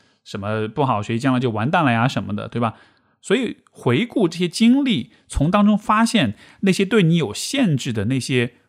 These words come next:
规则、那些法则、那些不合理的约束是在什么时候形成的，是在什么样的背景下形成的，它真的合理吗？它真的对你有帮助吗？我觉得这样一个过程，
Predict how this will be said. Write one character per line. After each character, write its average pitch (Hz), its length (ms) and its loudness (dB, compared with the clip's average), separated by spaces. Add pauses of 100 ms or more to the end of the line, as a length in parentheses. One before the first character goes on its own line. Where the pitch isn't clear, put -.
(120)
规 226 320 2
则、 110 260 -2
那 151 100 -4
些 165 140 -4
法 101 340 -4
则、 104 200 -4
那 156 100 -4
些 180 100 0
不 190 200 -2
合 170 160 0
理 175 160 -4
的 101 80 -6
约 165 280 -2
束 190 300 -4 (280)
是 - 180 -8
在 247 80 2
什 - 160 -6
么 104 100 -8
时 165 140 -4
候 147 260 0 (100)
形 127 320 -2
成 107 200 -2
的， 98 100 -6
是 - 100 -8
在 208 80 4
什 - 140 -2
么 110 80 -2
样 156 60 -2
的 175 80 -4
背 311 260 0
景 107 160 -4
下 107 160 -8
形 98 220 -6
成 101 160 -10
的， 98 100 -14 (300)
它 196 100 -2
真 285 160 -2
的 285 80 0
合 131 240 -4
理 185 160 -6
吗？ 113 200 -10 (200)
它 - 140 0
真 269 100 0
的 285 80 2
对 214 140 2
你 190 100 2
有 139 100 -4
帮 180 320 0
助 196 160 0
吗？ 104 180 -6 (320)
我 117 120 0
觉 127 80 0
得 180 60 2
这 294 140 -2
样 170 180 4
一 120 40 2
个 135 140 0
过 147 220 0
程， 104 300 -4